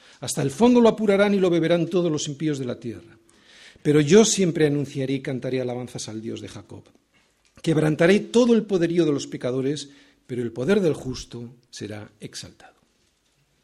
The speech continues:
Esta semana me he encontrado con personas que dicen que no creen en Dios porque hay algunos cristianos cuyo comportamiento es más que reprobable.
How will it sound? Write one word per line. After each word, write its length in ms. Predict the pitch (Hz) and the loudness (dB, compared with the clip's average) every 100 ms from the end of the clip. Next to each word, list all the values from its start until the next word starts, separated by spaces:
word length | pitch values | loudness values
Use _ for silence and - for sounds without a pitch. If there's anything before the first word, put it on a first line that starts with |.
| _ _ _ _ _ _ _ _ - - - _ | _ _ _ _ _ _ _ _ -20 -20 -20 _
Esta 200 | 175 208 | -10 -4
semana 300 | 240 254 226 | 0 2 2
me 80 | 214 | 0
he 40 | 196 | 0
encontrado 400 | 190 175 180 175 | -2 0 0 0
con 160 | 170 | -4
personas 520 | 185 - 165 165 175 | -6 -4 -2 0 -2
que 120 | - 139 | -4 -4
dicen 340 | 160 175 170 | -2 -2 -4
que 160 | 156 139 | -2 -2
no 160 | 160 | -2
creen 260 | - 165 147 | -2 0 0
en 140 | 139 | 0
Dios 220 | 139 165 | 0 -2
porque 260 | 165 147 170 | -4 -6 -2
hay 100 | 170 | -2
algunos 360 | 170 165 170 170 | -2 -4 -8 -12
cristianos 500 | 143 135 165 160 - | -16 -10 -8 -8 -12
cuyo 340 | 147 139 135 | -10 -6 -6
comportamiento 1040 | 135 117 120 - 120 143 175 160 165 170 151 | -8 -10 -10 -8 -4 -2 -4 -4 -6 -6 -10
es 160 | - | -10
más 280 | 135 156 - | -10 -8 -10
que 120 | 139 | -12
reprobable. 580 | 127 - 110 110 107 | -14 -12 -12 -12 -12